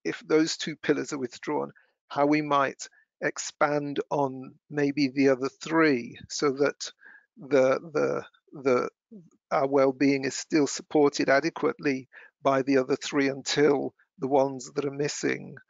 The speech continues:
are able to be put back in place. So mental, uh, thinking about reading, thinking about learning new skills, thinking about sharing information and ideas with other people,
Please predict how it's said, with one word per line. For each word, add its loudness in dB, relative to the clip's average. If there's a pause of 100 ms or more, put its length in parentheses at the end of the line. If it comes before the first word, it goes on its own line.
(240)
are 2
able 0
to -8
be -6
put -2
back -2
in -6
place. -2
So 0 (460)
mental, -2 (500)
uh, -2 (100)
thinking -4
about 0 (220)
reading, -4 (800)
thinking -2
about 0
learning 2
new -4
skills, 0 (120)
thinking -8
about -4
sharing 2
information -2
and -2
ideas 2
with 2
other 2
people, -6